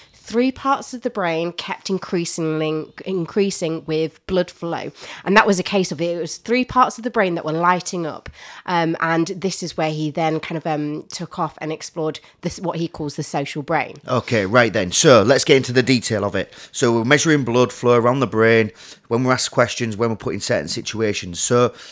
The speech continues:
Speaker 2: the first part that we talk about in Leading Yourself workshops, the frontal lobe,
Speaker 1: Mm-hmm.
Speaker 2: which, how does he describe that, Bernice?
Speaker 1: He calls it the human.
Speaker 2: Ooh,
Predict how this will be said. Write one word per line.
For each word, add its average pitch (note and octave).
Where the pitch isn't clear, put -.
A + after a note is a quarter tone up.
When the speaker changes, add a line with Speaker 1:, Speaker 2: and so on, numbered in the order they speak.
Speaker 2:
the B2+
first D#3+
part D3+
that B2+
we B2+
talk B2+
about A#2
in A2
Leading A#2
Yourself A2
workshops, A#2
the -
frontal A2
lobe, F#2+
Speaker 1:
Mm-hmm. F#3+
Speaker 2:
which, A#2+
how D3+
does E3
he F3+
describe E3
that, F3
Bernice? E3+
Speaker 1:
He -
calls G#3+
it C4
the C4
human. D#3+
Speaker 2:
Ooh, E2+